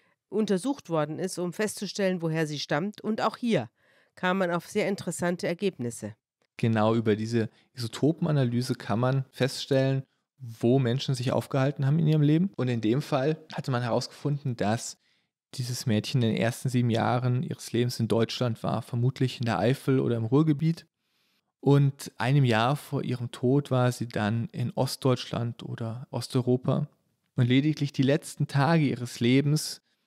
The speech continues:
Speaker 2: war sie entweder in Westdeutschland oder in den Niederlanden. Was man noch festgestellt hat, dass sie sich sehr einseitig ernährt hat. Man geht davon aus, dass sie entweder sehr, sehr arm gewesen sein muss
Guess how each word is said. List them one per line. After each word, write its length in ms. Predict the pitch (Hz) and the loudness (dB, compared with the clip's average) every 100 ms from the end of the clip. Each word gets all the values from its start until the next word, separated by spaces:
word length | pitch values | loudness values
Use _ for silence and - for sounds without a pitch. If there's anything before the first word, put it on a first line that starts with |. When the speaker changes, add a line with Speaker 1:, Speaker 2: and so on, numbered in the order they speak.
| _ _ | _ _
Speaker 2:
war 240 | 135 123 131 | 0 2 4
sie 180 | 131 | 2
entweder 380 | - 135 139 135 | 0 0 2 2
in 200 | 123 117 | 2 2
Westdeutschland 800 | 117 123 - - 151 - - 147 | 0 0 -2 0 0 0 0 0
oder 220 | - 135 127 | 2 2 2
in 60 | |
den 160 | 135 127 | 4 4
Niederlanden. 560 | 131 113 98 - - - _ _ - | 4 2 0 -4 -8 -12 _ _ -8
Was 180 | - - | -6 0
man 140 | 120 | 0
noch 100 | 127 | 0
festgestellt 640 | - 156 - 139 - 139 139 | 0 -2 0 -4 2 2 2
hat, 220 | 139 - _ _ _ - | 0 -2 _ _ _ -6
dass 160 | 123 | -4
sie 100 | - | 0
sich 220 | 127 131 - | 0 0 2
sehr 340 | 131 131 - | 2 2 0
einseitig 640 | 127 147 139 131 123 131 120 | 2 4 4 4 2 -2 -4
ernährt 500 | 120 123 123 - - | -2 0 0 -2 -14
hat. 240 | - - _ _ - | -20 -20 _ _ -8
Man 100 | 117 | -2
geht 160 | 120 | 0
davon 220 | 123 - | 0 0
aus, 180 | 117 131 | 0 2
dass 120 | 131 | 0
sie 60 | - | 0
entweder 320 | 123 127 123 | 0 2 2
sehr, 200 | 120 120 | 4 2
sehr 220 | 120 104 | 4 2
arm 260 | - 135 165 | 2 4 4
gewesen 340 | 120 117 117 | 4 2 2
sein 140 | 120 120 | 2 2
muss 280 | 135 - | 2 0